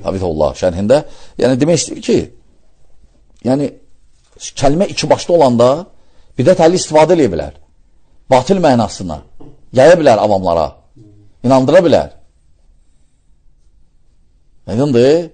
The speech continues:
Necə ki, məsələn, desən ki, Quran Allahın kəlamıdır, amma bizim oxuduğumuz nəfs, bizdən çıxan o məxluqdur. İki başlı olanda ola bilər Cəhmi ilə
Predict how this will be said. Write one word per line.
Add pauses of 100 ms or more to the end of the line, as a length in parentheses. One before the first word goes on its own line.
(100)
Necə
ki,
məsələn, (460)
desən
ki,
Quran
Allahın
kəlamıdır, (180)
amma (1400)
bizim (160)
oxuduğumuz (120)
nəfs,
bizdən
çıxan
o
məxluqdur. (840)
İki
başlı
olanda
ola
bilər
Cəhmi
ilə